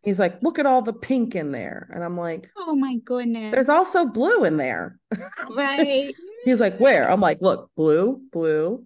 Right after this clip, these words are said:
Speaker 1: blue. It's, there's blue stuff too. It doesn't
Speaker 2: That's
Speaker 1: matter." I'm like, "It's
Speaker 2: funny.
Speaker 1: a house, first of all. You
Speaker 2: Yeah.
Speaker 1: know, like, like, you have a house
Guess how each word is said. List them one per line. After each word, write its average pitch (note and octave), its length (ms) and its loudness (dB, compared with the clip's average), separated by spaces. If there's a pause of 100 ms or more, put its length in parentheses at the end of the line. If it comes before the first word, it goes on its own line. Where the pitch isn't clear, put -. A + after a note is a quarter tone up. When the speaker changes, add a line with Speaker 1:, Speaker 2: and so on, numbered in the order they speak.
Speaker 1:
blue. D#3 520 -10
It's, - 280 -8
there's G#3+ 300 0
blue A#3 260 -2
stuff A#3+ 380 -4
too. C4+ 480 -2 (160)
It - 60 -14
doesn't C#4+ 260 -6
Speaker 2:
That's A3+ 60 -6
Speaker 1:
matter." G3+ 480 -6 (200)
I'm G3 100 -4
like, A#3 180 -2
"It's A3 140 -6
Speaker 2:
funny. A3 140 -4
Speaker 1:
a - 100 -20 (240)
house, G3 600 -6
first F#3 280 -4
of D#3+ 100 -8
all. D3+ 320 -10 (180)
You F#3 100 -2
Speaker 2:
Yeah. - 20 0
Speaker 1:
know, E3 180 2
like, D#3+ 320 0 (300)
like, D3+ 260 -8
you C#3 200 -4
have G#3+ 220 -4
a D#3 60 -4
house D3+ 760 -10